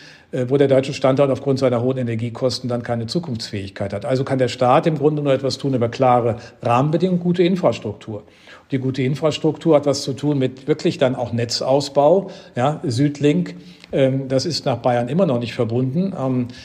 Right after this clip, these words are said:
die Bayern, äh, sind ja sowieso in einer schwierigen Situation. Wir sehen seit geraumer Zeit, dass viele der Auslandsinvestitionen im Norden stattfinden und nicht im Süden. Wir sehen, ähm, große Probleme im Bereich der Gasversorgung, vor allen Dingen im Süden.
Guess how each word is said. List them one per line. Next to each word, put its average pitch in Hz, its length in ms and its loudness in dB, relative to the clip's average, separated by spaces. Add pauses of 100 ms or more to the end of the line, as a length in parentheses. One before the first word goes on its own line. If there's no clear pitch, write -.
(300)
die 127 120 -2
Bayern, 139 480 4
äh, 135 320 -2 (140)
sind 135 160 -6
ja 143 100 4
sowieso 131 240 0
in 240 80 2
einer 156 60 2
schwierigen 113 360 0
Situation. 107 680 -6
Wir 123 100 -2
sehen 131 220 0
seit 131 180 0
geraumer 123 420 2
Zeit, 139 300 0
dass 127 140 0
viele 147 260 0
der 123 140 0
Auslandsinvestitionen 131 1300 0
im 113 140 4
Norden 113 320 2
stattfinden 147 920 -4
und 123 120 -2
nicht - 180 -2
im 113 100 0
Süden. 117 500 -4 (640)
Wir 143 120 4
sehen, 147 460 4
ähm, 127 400 2
große 151 380 2
Probleme 139 540 2
im 127 180 -4
Bereich 120 240 0
der 120 100 -2
Gasversorgung, 135 840 0
vor 120 200 -2
allen 117 220 -2
Dingen 113 140 0
im 110 80 0
Süden. 139 520 -2